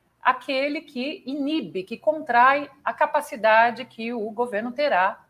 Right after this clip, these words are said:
de realizar investimentos públicos.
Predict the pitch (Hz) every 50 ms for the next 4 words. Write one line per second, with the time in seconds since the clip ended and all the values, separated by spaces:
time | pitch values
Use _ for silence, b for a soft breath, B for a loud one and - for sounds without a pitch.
0 | _ _ _ _ _ _ _ _ _ _ _ _ _ _ 190 185 277 277 269 294
1 | 277 269 262 220 180 202 202 196 208 202 202 - - _ 233 247 240 233 233 -
2 | - 240 240 247 247 294 285 - _ 330 320 220 - - - _ _ _ - -
3 | _